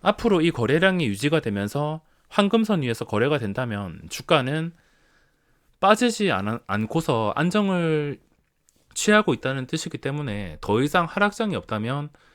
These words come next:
또 지금 빠지지 않는 상태에서 주가가 어떤 식으로 움직일지, 과연 최근의 고점을 돌파하고 신고가를 노려보는 그림이 나올 수 있을지, 어떤 식으로 움직일지 궁금한 종목 중 하나입니다.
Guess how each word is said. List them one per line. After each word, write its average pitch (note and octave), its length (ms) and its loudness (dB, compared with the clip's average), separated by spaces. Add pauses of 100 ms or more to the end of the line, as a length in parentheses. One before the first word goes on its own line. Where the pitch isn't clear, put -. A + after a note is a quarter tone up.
(460)
또 A2+ 160 -4
지금 G#2+ 640 -4
빠지지 F3+ 360 2
않는 G2+ 220 -2
상태에서 C3+ 600 -6
주가가 C#3 420 -2
어떤 F3 340 -4
식으로 F3+ 280 -2
움직일지, A2 560 -8 (500)
과연 D#3 500 0
최근의 F#3 420 -2
고점을 A#2 460 -4
돌파하고 A2 800 -4 (520)
신고가를 F3+ 640 0
노려보는 A#2 500 0
그림이 D3+ 300 0
나올 F2+ 220 -2
수 - 140 -12
있을지, - 460 -12 (640)
어떤 G3 320 0
식으로 G#3 320 0
움직일지 C#3 480 -4
궁금한 C#3+ 480 -2
종목 D3 300 -4
중 B2+ 160 -6
하나입니다. F#2 680 -6